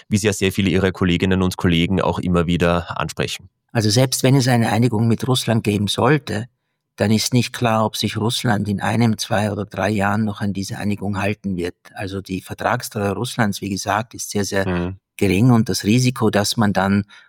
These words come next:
Speaker 2: neuerlich gestärkt auf russischer Seite dann von der Region Donetsk aus, wo die, äh, nördlichen Regionen mit ihren Festungsgürteln an die russische Seite gefallen sein werden, dass man von dort aus die Ukraine wieder angreift und neues Territorium erobern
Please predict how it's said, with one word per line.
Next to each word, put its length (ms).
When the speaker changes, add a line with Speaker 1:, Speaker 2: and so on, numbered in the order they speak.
Speaker 2:
neuerlich 460
gestärkt 500
auf 140
russischer 380
Seite 400
dann 260
von 200
der 100
Region 340
Donetsk 580
aus, 440
wo 180
die, 320
äh, 160
nördlichen 460
Regionen 500
mit 160
ihren 120
Festungsgürteln 1040
an 140
die 80
russische 380
Seite 300
gefallen 400
sein 220
werden, 280
dass 160
man 100
von 180
dort 320
aus 200
die 80
Ukraine 420
wieder 240
angreift 500
und 100
neues 300
Territorium 600
erobern 300